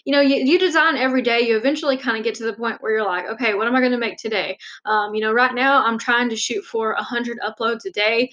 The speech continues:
and, you know, it's not easy to come up with fresh and new content all the time. So this is just kinda helpful.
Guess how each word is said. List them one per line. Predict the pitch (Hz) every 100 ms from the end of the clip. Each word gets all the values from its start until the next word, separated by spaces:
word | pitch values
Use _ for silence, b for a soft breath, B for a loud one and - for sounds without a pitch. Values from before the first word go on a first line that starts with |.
| B B -
and, | 403 403
you | 427
know, | -
it's | 302 -
not | 330 -
easy | 226 240 247
to | 247
come | - 226
up | 214
with | 202 196
fresh | - 208 214 -
and | 208
new | 202 214 214
content | 190 196 214 220 - -
all | 214 202
the | 202
time. | - 185 208 220
So | 208
this | 226
is | 240 233
just | 254 -
kinda | 226
helpful. | - 165 185 - 233 233